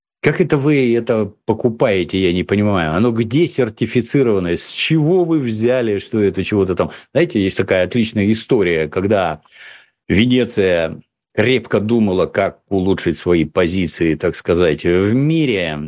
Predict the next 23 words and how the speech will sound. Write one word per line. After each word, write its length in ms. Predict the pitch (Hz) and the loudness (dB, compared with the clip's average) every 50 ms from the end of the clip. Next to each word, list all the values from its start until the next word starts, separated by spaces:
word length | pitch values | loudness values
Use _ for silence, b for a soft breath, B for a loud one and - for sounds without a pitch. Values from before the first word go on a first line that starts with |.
| 78 85 87 | -10 -8 -4
они 420 | 82 82 90 95 113 135 139 123 | -2 0 2 2 2 2 2 0
приняли 440 | 107 - 110 104 110 107 104 101 98 | 0 -2 -2 0 0 0 0 2 2
решение. 480 | 98 104 113 - - 98 87 80 80 85 | 0 0 0 -2 -2 -2 -2 0 0 0
У 60 | 87 | 0
них 180 | 92 104 87 82 | 0 0 -2 -2
был 240 | 101 110 107 98 | 0 0 0 0
святой 420 | 90 - - 98 101 101 - 104 92 | 0 0 -2 -2 0 0 0 0 0
покровитель 640 | - - 85 - 104 107 120 135 156 147 - 90 | -2 -4 -2 0 0 0 0 0 -2 -2 -2 -4
такой, 300 | 78 - 80 - 90 82 | -2 -4 -4 -2 -2 -4
святой 400 | - - 107 104 104 - 98 87 | -2 0 0 0 2 2 0 0
Теодор. 840 | 73 - - 110 101 98 104 104 107 104 104 92 87 82 73 71 B B B B B B B B B _ | 0 -2 0 0 2 2 0 -2 -2 0 0 0 0 0 -2 -6 B B B B B B B B B _
Многие, 480 | - 92 101 110 107 95 87 90 85 80 | 0 2 2 2 2 2 2 0 0 0
кто 200 | - - - 98 | 0 -2 -2 -2
в 100 | 85 87 | 0 0
Венеции 460 | 95 98 101 90 80 - - 95 92 | 0 0 2 0 0 0 0 0 0
был, 320 | 98 117 143 151 139 110 | 2 2 2 2 2 0
там 340 | 92 - - 90 82 80 82 | -2 -2 -2 -2 -2 -2 -2
возле 400 | 90 107 104 92 87 87 85 85 | 0 0 0 0 0 0 0 0
дворца 400 | 85 95 101 101 104 - - 85 | 0 0 0 0 0 0 -2 -2
Доржи 360 | 90 98 117 117 98 90 87 | 0 0 0 0 0 0 -4
стоят 360 | 82 - - 90 95 87 80 85 | -4 -2 0 0 2 0 0 0
две 160 | 95 101 104 95 | 0 0 0 0
колонны 640 | - 113 123 143 165 160 139 117 92 78 76 76 | 0 0 2 2 0 0 0 0 -2 -2 -4 -6